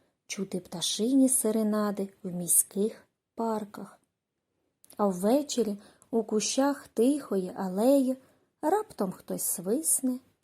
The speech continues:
тьохне, мине хвилина, друга, і полється чудесна пісня. Пролунає заливчастий,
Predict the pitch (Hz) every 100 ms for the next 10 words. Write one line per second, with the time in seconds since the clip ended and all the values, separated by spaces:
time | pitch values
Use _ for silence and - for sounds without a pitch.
0 | _ _ _ - 185 254 269 - 226 226
1 | - _ _ _ _ _ - 196 202 202
2 | 202 190 196 185 214 269 262 233 - _
3 | _ _ _ - 190 175 196 247 269 220
4 | 220 - _ _ _ - 202 202 196 196
5 | - 185 - 185 170 226 359 - - 180
6 | - 175 170 - - 190 170 _ _ _
7 | _ _ _ _ - _ _ 208 208 202
8 | 208 202 202 185 175 185 170 196 285 -
9 | - 233 - 214 208